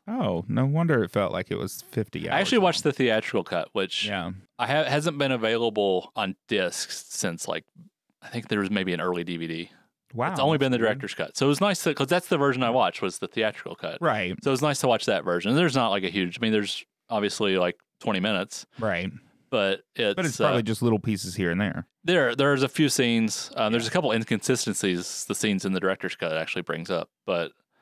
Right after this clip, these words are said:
Speaker 2: so it was just nice to watch that version. And I watched the version with the Oliver Stone commentary. So I watched it a couple
Speaker 1: Okay.
Speaker 2: times.
Speaker 1: I mean,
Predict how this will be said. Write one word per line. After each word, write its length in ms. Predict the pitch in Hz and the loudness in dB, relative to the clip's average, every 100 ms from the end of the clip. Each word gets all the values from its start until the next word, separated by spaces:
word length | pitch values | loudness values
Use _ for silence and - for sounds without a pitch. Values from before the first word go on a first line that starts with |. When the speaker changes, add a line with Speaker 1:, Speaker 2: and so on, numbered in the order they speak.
| _ - | _ 0
Speaker 2:
so 120 | 143 | 0
it 20 | |
was 100 | 131 | 2
just 160 | 131 123 | 2 0
nice 160 | 98 | -2
to 80 | - | -2
watch 200 | 85 - | -4 -2
that 160 | 90 85 | -4 -2
version. 300 | 85 85 87 | -4 -4 -2
And 140 | 120 | 0
I 40 | 110 | 2
watched 240 | 101 - | 2 0
the 60 | 92 | -4
version 260 | 82 92 | -4 -6
with 180 | 87 - | -12 -8
the 580 | 92 87 85 - - 57 - | -6 -4 -4 -6 -8 -12 -10
Oliver 260 | - 92 87 | -2 -2 -2
Stone 200 | - - | -10 -12
commentary. 440 | - 82 90 - | -8 -10 -10 -14
So 120 | - 107 | -2 2
I 20 | |
watched 240 | 120 - | 2 0
it 40 | 135 | -4
a 80 | |
couple 180 | 180 - | -4 -4
Speaker 1:
Okay. 100 | 90 | -6
Speaker 2:
times. 220 | 87 - - | -8 -6 0
Speaker 1:
I 80 | 196 | 2
mean, 280 | 180 156 | 2 0